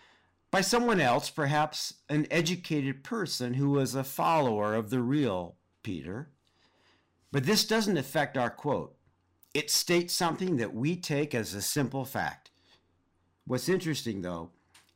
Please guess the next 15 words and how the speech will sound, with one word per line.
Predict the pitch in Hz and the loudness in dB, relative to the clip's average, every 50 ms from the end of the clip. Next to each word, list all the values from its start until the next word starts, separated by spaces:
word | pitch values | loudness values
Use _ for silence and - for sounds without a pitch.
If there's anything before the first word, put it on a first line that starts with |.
| _ - | _ -4
is | 131 123 104 | -4 -2 -2
that | 139 117 - 101 | -2 -4 -2 -2
this | 143 151 139 | -2 0 -2
statement | - - 147 139 135 95 73 107 113 107 - - _ - 90 90 | -2 -2 -2 -2 -2 -2 -4 -6 -8 -8 -8 -14 _ -16 -10 -4
doesn't | 123 131 131 135 135 180 175 - - _ - | 0 0 0 2 0 0 -2 -2 -4 _ -6
answer | - 123 131 131 120 - - 131 113 | -4 -2 -2 -2 -2 -4 -6 -6 -6
the | 90 110 110 | -6 -6 -10
question | - - - 156 147 135 139 139 - 110 95 98 - - _ - | -8 -8 -4 -2 -2 -2 -2 -6 -8 -8 -8 -10 -10 -12 _ -6
as | - 107 110 104 - | -4 -4 -4 -4 -6
to | - - 120 | -6 -4 -4
why | 113 104 101 110 113 113 113 113 113 | -2 -2 0 2 2 4 4 2 0
Jesus | 110 - - 107 110 107 101 92 - 113 123 120 110 - - _ _ _ _ _ _ _ _ - | -2 -4 -6 -4 -4 -4 -4 -6 -6 -6 -6 -6 -6 -8 -10 _ _ _ _ _ _ _ _ -16
had | - - - 170 170 165 139 107 - - | -12 -6 0 2 4 4 2 2 0 -6
to | - 101 76 | -10 -10 -8
die, | - 85 76 69 67 65 - - - | -6 -6 -6 -6 -6 -8 -12 -14 -18